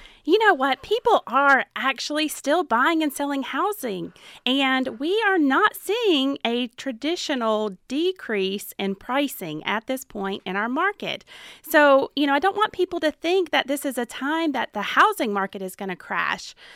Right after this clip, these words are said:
um, 'cause we're not there. I had a listing go live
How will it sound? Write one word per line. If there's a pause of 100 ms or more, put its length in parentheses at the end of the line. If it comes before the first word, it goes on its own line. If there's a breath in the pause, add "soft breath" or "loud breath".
(160 loud breath)
um,
'cause
we're
not
there.
I
had
a
listing
go
live